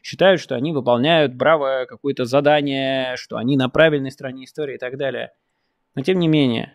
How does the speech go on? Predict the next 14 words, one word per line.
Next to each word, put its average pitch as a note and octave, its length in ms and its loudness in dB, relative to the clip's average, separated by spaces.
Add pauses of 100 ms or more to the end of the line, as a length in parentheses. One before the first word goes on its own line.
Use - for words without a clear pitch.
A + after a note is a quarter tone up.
(160)
просто D3+ 260 -4
поставьте E3+ 520 0
себя C3 240 -4
на B2+ 80 -4
место C3 320 -6
этих - 220 -10
родителей, A#2 460 -8 (240)
хотя B2+ 240 -6
бы A#2 80 -4
части A#2+ 360 -6
из A#2+ 120 -6
них. A#2 320 -8 (520)
Поставили, D#3 600 0
представили? F3+ 640 -4